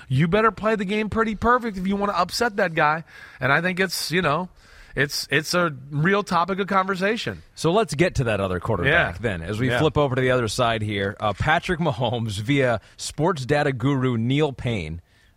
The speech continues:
Speaker 2: Uh, and you trust him because he's a data guru. He
Speaker 1: Yeah.
Speaker 2: knows his stuff. Since two thousand one, there have been a hundred and twenty-five playoff drives in the fourth quarter with under one minute left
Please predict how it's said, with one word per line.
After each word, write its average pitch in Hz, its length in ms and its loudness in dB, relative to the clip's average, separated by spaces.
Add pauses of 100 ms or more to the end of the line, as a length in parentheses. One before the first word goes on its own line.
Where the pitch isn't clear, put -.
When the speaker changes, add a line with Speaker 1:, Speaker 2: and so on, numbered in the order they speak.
Speaker 2:
Uh, - 140 -8
and 113 200 -2
you 117 80 0
trust 196 300 0
him 117 80 -2
because 120 280 -2
he's 135 140 0
a 139 60 0
data 147 260 0
guru. 135 420 -2
He 101 120 -2
Speaker 1:
Yeah. 127 80 4
Speaker 2:
knows 131 140 0
his 87 120 -6
stuff. 73 240 -6 (300)
Since 151 280 -2
two - 280 -2
thousand 160 420 2
one, 101 320 0 (260)
there 120 180 2
have 120 220 0
been 127 160 2
a 110 60 0
hundred 196 300 -2
and 160 100 -6
twenty-five 135 680 -2
playoff 139 360 0
drives 113 440 0
in 117 60 -2
the 92 60 -4
fourth 131 360 -4
quarter 120 320 0
with 101 240 -2
under 123 260 -2
one 131 260 0
minute 175 220 0
left 104 380 -4